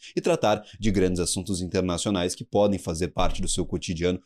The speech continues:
podem ter boa importância na hora da sua tomada de decisão de investimentos. Nuno Vinha, um prazer recebê-lo por aqui, um prazer conversar contigo novamente. Retorno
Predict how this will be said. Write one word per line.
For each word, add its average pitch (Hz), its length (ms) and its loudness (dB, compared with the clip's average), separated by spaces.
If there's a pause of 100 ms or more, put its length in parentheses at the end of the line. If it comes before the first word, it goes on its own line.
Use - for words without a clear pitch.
(140)
podem 95 260 2
ter 95 180 2
boa 110 520 2
importância 101 800 -2 (180)
na 180 100 0
hora 117 100 6
da 98 200 4
sua - 280 0
tomada 87 360 0
de 82 100 -6
decisão 87 340 0
de 87 80 -2
investimentos. 98 580 2 (240)
Nuno 202 220 6
Vinha, 120 640 2
um - 160 -4
prazer 92 440 2
recebê-lo 87 520 -6
por 95 180 -2
aqui, 78 300 -6
um 208 80 -2
prazer 95 420 2
conversar 120 580 2
contigo 104 300 0
novamente. 101 600 0 (200)
Retorno 165 560 4